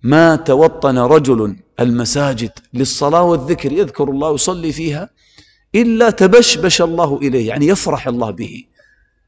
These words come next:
كما يفرح أهل الغائب بطلعته. إذا ولدك سافر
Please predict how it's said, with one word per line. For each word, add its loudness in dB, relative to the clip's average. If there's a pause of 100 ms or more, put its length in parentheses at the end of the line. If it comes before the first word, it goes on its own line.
(120)
كما 2
يفرح 2
أهل -4
الغائب 2
بطلعته. -4 (1400)
إذا 2 (960)
ولدك 4
سافر 0